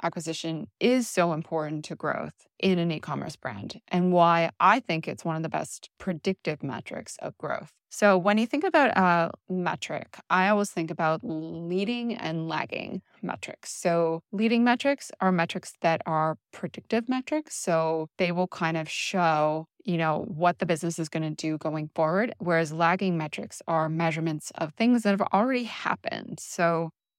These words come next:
you know, if your average order value was two fifty last week, that's not really a leading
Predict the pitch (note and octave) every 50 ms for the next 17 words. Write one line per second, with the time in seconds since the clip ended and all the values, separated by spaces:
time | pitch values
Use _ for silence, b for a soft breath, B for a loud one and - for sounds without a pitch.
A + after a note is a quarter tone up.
0 | _ - - E3 D#3+ D#3+ D3+ D3 C3 - - - F#3+ G3+ - F#3 F#3+ F#3+ F#3 F3
1 | F3 F3 F3 F3 E3 - E3 E3+ F#3 F#3 D#3+ - - - D3+ - - - - -
2 | G3 F#3+ F#3 - G3 G#3 - - - C#3 D3+ B2+ A2 C3+ C3+ - - - G3 F#3+
3 | D#3+ D#3 - - _ _ - G3 G#3+ A#3 - - - - - F#3+ F#3 F3+ F3+ -
4 | - E3+ E3+ F3 E3+ E3 E3 D#3+ D#3+ - - D#3+ D#3 D#3 D#3+ D#3 D#3+ D#3+ D#3 E3
5 | D#3 D#3 D#3 D3+ D#3 D#3+